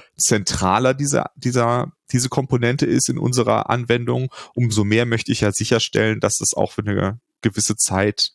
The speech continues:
weiter existiert, damit ich dann nicht all meinen Code umschreiben muss. Weil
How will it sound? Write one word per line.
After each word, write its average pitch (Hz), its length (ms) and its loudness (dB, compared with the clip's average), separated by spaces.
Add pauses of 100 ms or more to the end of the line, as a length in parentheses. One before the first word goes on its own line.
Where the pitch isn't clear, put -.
(100)
weiter 98 680 0
existiert, - 760 0
damit 92 200 0
ich 95 120 -4
dann 90 180 0
nicht - 240 -6
all 98 180 2
meinen 95 220 -2
Code 123 300 -2
umschreiben 98 400 -6
muss. - 180 -6
Weil 95 160 2